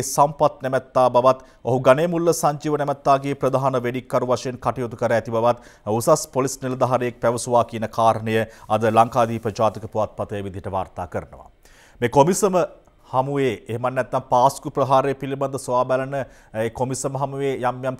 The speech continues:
කාරණා අනාවරණය වෙද්දී, තවත් කොමිසමක් ක්‍රියාත්මක වෙනවා මේ දේශපාලන පළිගැනීම් සම්බන්ධව, පසුගිය කාලයේදී. මේ කාරණය අද දිනවෙන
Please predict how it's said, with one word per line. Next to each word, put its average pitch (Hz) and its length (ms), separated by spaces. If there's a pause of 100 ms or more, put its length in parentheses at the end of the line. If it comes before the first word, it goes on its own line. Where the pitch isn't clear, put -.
කාරණා 127 360 (200)
අනාවරණය 127 520
වෙද්දී, 139 320 (480)
තවත් 143 380
කොමිසමක් 139 500
ක්‍රියාත්මක 123 540
වෙනවා 127 340
මේ 120 160
දේශපාලන 120 640
පළිගැනීම් 123 640
සම්බන්ධව, 120 540 (580)
පසුගිය 117 380 (120)
කාලයේදී. 101 580
මේ 104 80 (120)
කාරණය 135 360 (200)
අද 123 180
දිනවෙන 127 320